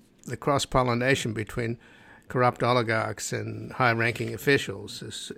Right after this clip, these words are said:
is completely, the, the line is now,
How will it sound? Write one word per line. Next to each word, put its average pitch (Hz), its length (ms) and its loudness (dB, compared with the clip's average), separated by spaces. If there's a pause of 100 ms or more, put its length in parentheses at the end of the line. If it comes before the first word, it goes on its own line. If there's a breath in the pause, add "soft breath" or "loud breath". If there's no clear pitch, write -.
(120)
is - 400 -10 (120)
completely, 117 720 -2 (240)
the, 117 180 -4
the 123 140 -2
line 135 340 4
is 110 160 0
now, 113 300 0